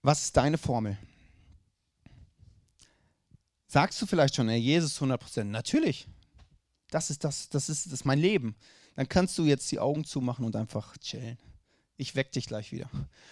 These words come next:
Oder du sagst, und das sind wahrscheinlich die meisten, weil das ist auch meine Formel, wenn ich ehrlich bin, Jesus ist cool, aber da gibt's so ein X in meinem Leben, wo ich sage, ich kann ihm nicht hundert Prozent vertrauen, ich kann nicht hundert Prozent an ihn glauben,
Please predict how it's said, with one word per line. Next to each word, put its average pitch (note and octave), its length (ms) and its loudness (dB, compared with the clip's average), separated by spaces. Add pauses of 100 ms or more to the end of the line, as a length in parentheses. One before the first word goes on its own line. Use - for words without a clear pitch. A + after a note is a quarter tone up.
(760)
Oder A#3+ 240 12
du F#3+ 100 10
sagst, F3 420 6
und E3 80 2
das E3+ 120 8
sind F#3 100 6
wahrscheinlich D#3 380 6
die C#3 80 6
meisten, E3+ 580 2
weil C3+ 180 2
das C#3 160 -2
ist C3+ 120 -2
auch A#2 80 2
meine C3+ 260 4
Formel, E3+ 320 0 (520)
wenn C3 180 0
ich C3 120 -2
ehrlich C3+ 300 0
bin, D3+ 280 -6 (420)
Jesus F#3 420 2
ist - 280 -8
cool, G#3 420 -2 (240)
aber E3+ 500 -2 (560)
da B2+ 140 -2
gibt's D3 260 -2
so D3 60 2
ein C3+ 120 2
X C#3+ 220 -8
in C#3+ 80 0
meinem B2+ 240 4
Leben, C#3 300 2
wo B2+ 60 -2
ich A#2+ 80 -4
sage, B2+ 240 2
ich - 120 -8
kann D3 160 0
ihm B2 140 2
nicht B2 180 -4
hundert D#3+ 260 0
Prozent D#3+ 380 -8
vertrauen, D3+ 320 -8
ich C3 80 -8
kann A#2 140 -6
nicht A#2 140 -8
hundert D3 200 -2
Prozent C#3 320 -6
an B2 120 -6
ihn A#2 100 -6
glauben, C3 320 -4